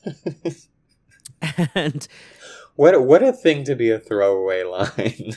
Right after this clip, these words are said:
Speaker 2: <laughs>
Speaker 1: Like, "Oh, you stupid idiot nurse, mutants can't get H I V." Like, how do you get through nursing school without knowing that? If it's true. I think it clearly is not true, and Paige is just an idiot.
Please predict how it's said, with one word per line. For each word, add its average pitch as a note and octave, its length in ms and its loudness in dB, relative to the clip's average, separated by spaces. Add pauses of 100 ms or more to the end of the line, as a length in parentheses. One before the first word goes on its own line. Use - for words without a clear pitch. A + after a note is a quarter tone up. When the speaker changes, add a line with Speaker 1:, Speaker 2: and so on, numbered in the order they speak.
(120)
Speaker 2:
<laughs> - 160 -14
Speaker 1:
Like, F#3+ 580 0
"Oh, B3 380 4
you G3+ 200 -4
stupid G3+ 380 -4
idiot F3 340 -2
nurse, D#3 460 -4
mutants G#3+ 320 -8
can't G#3 300 -8
get G#3+ 160 -8
H E3+ 260 -6
I C3 100 -4
V." A#2+ 360 -10
Like, C#3+ 180 -16
how C4+ 200 -14
do E4+ 60 -8
you E4+ 160 -4
get G#3+ 160 -8
through G#3 140 -8
nursing F#3 340 -6
school C#3+ 240 -10
without C#3+ 260 -6
knowing D3 400 -6
that? F2 340 -20 (680)
If G3 140 0
it's - 200 -4
true. F3 320 0 (180)
I C4+ 120 0
think D#4 160 -4
it - 100 -8
clearly D#4 280 -4
is E3 120 -6
not A#3+ 300 -6
true, E3 180 -8
and D#3 120 -10
Paige E3+ 200 -6
is D#3 60 -14
just D#3 160 -16
an C3+ 80 -10
idiot. C3+ 480 -6